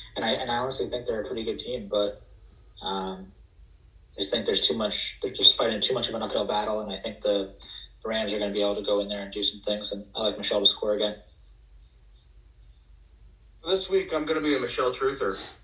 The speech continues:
Speaker 2: and the Ravens are, they're, they're, they're done. They went for two at the end of games. One of the times I thought was the right thing to do. The other one, I didn't think it was. Either way, both sides didn't work out.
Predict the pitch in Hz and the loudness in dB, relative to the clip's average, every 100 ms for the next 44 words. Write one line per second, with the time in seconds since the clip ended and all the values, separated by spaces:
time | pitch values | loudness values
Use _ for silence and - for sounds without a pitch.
0 | - - 113 113 107 107 104 98 - - | -20 -8 -4 -4 -4 -6 -8 -12 -20 -20
1 | - - - - - - - - - - | -20 -20 -20 -20 -20 -20 -20 -20 -20 -12
2 | 123 131 135 139 135 - 117 107 - - | 0 2 4 2 -4 -4 -4 -6 -14 -20
3 | - - 156 135 - - 131 127 127 117 | -12 -2 -2 -2 -10 -6 -2 0 0 0
4 | 113 107 107 107 113 113 117 117 117 - | 0 -2 -2 -6 -6 -2 -2 -2 -6 -2
5 | 98 113 104 110 110 104 101 104 104 98 | 0 0 -2 -4 -4 -4 -2 -2 -2 -6
6 | 113 113 107 - 104 104 104 98 95 98 | -2 -2 -2 -4 -2 -2 -2 -2 0 0
7 | 104 104 101 95 98 98 101 98 101 101 | 0 0 0 -2 -2 0 0 -2 -4 0
8 | 101 95 95 101 101 101 98 - - 101 | 0 2 2 2 0 -2 -4 -4 0 2
9 | 101 98 95 104 98 98 98 98 104 101 | 2 -4 -6 -6 -6 -4 0 2 2 0
10 | - - - - - - - - 123 113 | -4 -8 -16 -20 -20 -20 -18 -4 -2 2
11 | 117 117 120 - - - 110 107 - 107 | 2 2 0 -4 -14 -2 0 0 0 0
12 | 110 104 - 120 107 101 - - 113 151 | 2 -2 -4 -6 -6 -2 0 0 0 0
13 | - | -2